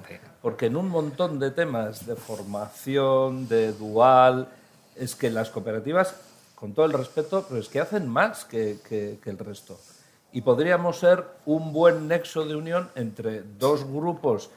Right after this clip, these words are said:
que eso sí que son decimonónicos, ¿no? En cuanto a planteamiento, tanto que hablamos de digitalización, ¿no? Pues que siempre tienden a estar enfrentados, ¿no? Cuando el cooperativismo podía hacer ese papel de, bueno, de juego. Y esto sería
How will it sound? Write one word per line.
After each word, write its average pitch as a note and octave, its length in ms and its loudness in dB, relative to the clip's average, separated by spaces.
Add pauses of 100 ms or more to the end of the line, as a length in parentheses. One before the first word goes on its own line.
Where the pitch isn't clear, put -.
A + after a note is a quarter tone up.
(260)
que C3+ 160 4
eso E3 200 0
sí D#3 120 -6
que C#3 100 0
son C#3+ 240 0
decimonónicos, B2+ 960 -4
¿no? C3+ 280 -4 (200)
En A2 100 -14
cuanto A2 220 -2
a A2 60 -2
planteamiento, A#2 680 -2
tanto B2 280 -6
que B2+ 60 -4
hablamos B2 320 -2
de B2 80 -2
digitalización, C3+ 1000 -4
¿no? F#3+ 200 -4 (480)
Pues C3+ 160 -2
que C#3 100 2
siempre E3 380 2
tienden D#3+ 380 0
a C3+ 60 4
estar D3 240 2
enfrentados, G2+ 800 -4
¿no? C#3+ 220 -8 (360)
Cuando A2+ 240 -2
el G2+ 60 -10
cooperativismo B2 680 -2
podía B2 340 0
hacer A#2+ 280 -2
ese A2+ 260 -4
papel A2+ 600 -4
de, F#2+ 440 -12 (100)
bueno, G#2+ 340 -10
de G#2 120 -8
juego. G2+ 360 -2
Y A2 100 -6
esto B2+ 200 -10
sería B2+ 420 2